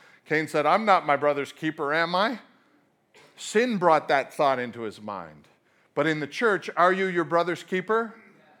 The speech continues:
Yes, you are. You are responsible for the welfare of your brother or your sister. Yes, you are your brother's keeper, but in the world, as a residue of sin,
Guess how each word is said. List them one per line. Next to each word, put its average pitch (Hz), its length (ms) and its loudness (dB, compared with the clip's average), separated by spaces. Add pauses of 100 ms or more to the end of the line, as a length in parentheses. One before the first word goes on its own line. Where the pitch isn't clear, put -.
(120)
Yes, 143 460 2
you 147 160 0
are. 160 500 2
You 170 280 -2
are 208 180 6
responsible 190 760 -2
for - 100 -8
the 139 100 0
welfare 170 600 4
of 135 80 -4
your 143 100 -4
brother 170 380 -2
or 180 100 -4
your 180 120 -2
sister. 180 540 -8 (720)
Yes, 208 400 0
you 170 180 0
are 196 120 4
your 180 100 0
brother's 151 360 -4
keeper, 117 320 -12
but 120 180 -6
in 127 80 -8
the 120 60 -6
world, 131 560 -2 (300)
as 107 120 -14
a 107 40 -14
residue 127 480 -4
of 107 100 -8 (300)
sin, 117 540 -8